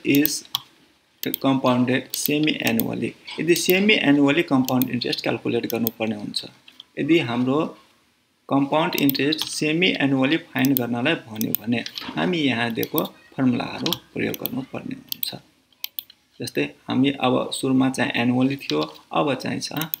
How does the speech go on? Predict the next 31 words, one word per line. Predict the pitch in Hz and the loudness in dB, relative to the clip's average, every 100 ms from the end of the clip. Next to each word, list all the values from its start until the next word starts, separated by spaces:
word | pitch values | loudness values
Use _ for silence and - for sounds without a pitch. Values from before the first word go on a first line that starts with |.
| _ | _
हाम्रो | 113 143 156 | -4 -4 -6
सेमी | - 165 170 165 - | -6 -4 -2 0 0
एनुअली | 127 120 131 170 - _ _ - | 0 0 -2 -4 -6 _ _ -2
कम्पाउन्ड | 127 120 117 - | 0 2 -2 0
इन्ट्रेस्ट | 117 110 160 - | -4 -2 -4 -4
हामी | 123 120 | -2 -2
निकाल्नु | 113 113 117 - | -2 -4 -6 -6
पर्यो | 113 127 | -6 -4
भने | 113 127 | -2 -2
यहाँ | 131 123 | -2 -6
हुन्छ | 123 117 151 151 - - - | -8 -4 -4 -6 -14 -14 -2
कम्पाउन्ड | 135 120 127 135 147 - | 0 2 2 2 0 -6
एमाउन्ट। | 127 123 - - - _ _ _ _ - _ _ - - _ _ _ _ _ _ _ | 0 0 0 -6 -18 _ _ _ _ -20 _ _ -20 -20 _ _ _ _ _ _ _
त्यस्तै | - 143 - 170 165 - - | -4 -2 2 0 0 -16 -2
अब | 143 151 | 2 4
यसमा | - 170 156 | 2 2 0
चाहिँ | 156 143 | 2 6
हाम्रो | 139 139 143 | 6 6 2
केही | 156 143 | 2 2
नयाँ | 135 131 139 - | 4 2 2 0
थपेको | 139 139 135 | -2 0 0
हुन्छ, | 127 156 151 - _ | 0 0 -4 -12 _
यहाँ | 139 139 139 | 2 2 2
टू | 180 | 4
टी, | 175 - - - | 4 2 -4 -6
जस्तै | - 139 | -6 0
यहाँ | 127 127 135 | 2 2 0
फर्मुलामा | - 131 131 131 | 2 4 6 4
छ | 131 156 160 - - - - | 4 2 0 -4 -14 -10 -6
सिए | - 156 - - - | 2 2 4 0 -2
compound | - 139 135 151 170 | 0 0 4 2 2